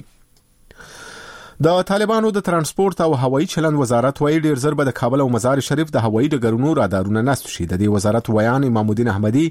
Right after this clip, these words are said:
نن ازادي راډیو ته وویل، د دغو رادارونو د ګمرک چارې بشپړې شوي او نصبېدو ته چمتو دي. نوموړی وایي، اوس د ورځې لخوا د ګڼو هیوادونو سره هوایي تګ راتګ کیږي، خو د نوو رادارونو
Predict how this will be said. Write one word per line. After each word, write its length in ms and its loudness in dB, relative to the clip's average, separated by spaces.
نن 220 2
ازادي 320 2
راډیو 300 0
ته 100 2
وویل، 220 0
د 100 -4
دغو 180 0
رادارونو 460 2
د 80 0
ګمرک 260 -2
چارې 440 0
بشپړې 280 -2
شوي 340 0
او 80 2
نصبېدو 480 0
ته 40 2
چمتو 420 -2
دي. 40 -16
نوموړی 440 2
وایي، 220 2
اوس 220 0
د 100 0
ورځې 240 0
لخوا 220 0
د 260 -2
ګڼو 260 2
هیوادونو 440 0
سره 240 0
هوایي 340 0
تګ 180 -4
راتګ 240 -2
کیږي، 300 0
خو 140 2
د 220 2
نوو 240 2
رادارونو 400 0